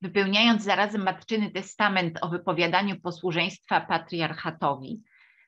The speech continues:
e, definiuje feministyczny modus operandi zaproponowane w projekcie Kalwat”. Mm. E, ja bym może, e, dodała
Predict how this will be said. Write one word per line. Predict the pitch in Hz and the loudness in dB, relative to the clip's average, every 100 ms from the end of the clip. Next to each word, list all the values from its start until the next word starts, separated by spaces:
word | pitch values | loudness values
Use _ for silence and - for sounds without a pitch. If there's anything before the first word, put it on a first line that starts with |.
| _ | _
e, | - 175 | -2 0
definiuje | 175 175 185 185 214 214 | 0 0 -4 -2 0 0
feministyczny | 233 202 185 185 - - 185 - 190 | 0 -2 -2 -6 -8 -10 -8 -6 0
modus | 170 175 175 190 | 2 2 -2 -4
operandi | 175 165 170 156 180 180 202 - - - | -2 2 2 2 -2 -8 -10 -14 -20 -10
zaproponowane | 180 180 180 180 165 165 170 180 165 | -6 -2 -2 0 0 2 2 0 -4
w | - | -4
projekcie | 165 147 160 - 160 | -4 -4 -8 -8 -10
Kalwat”. | 165 131 131 - - _ _ _ _ | -4 -4 -4 -8 -10 _ _ _ _
Mm. | 170 151 147 139 139 160 160 _ _ _ _ _ _ - - | -6 -6 -6 -8 -8 -12 -14 _ _ _ _ _ _ -12 -4
E, | 196 139 | -2 -2
ja | - 208 | 2 2
bym | 214 208 202 202 | 4 2 2 4
może, | 202 208 208 | 4 2 0
e, | 196 190 - 185 160 | 2 2 0 -2 -2
dodała | 185 170 208 202 180 | -2 2 4 4 2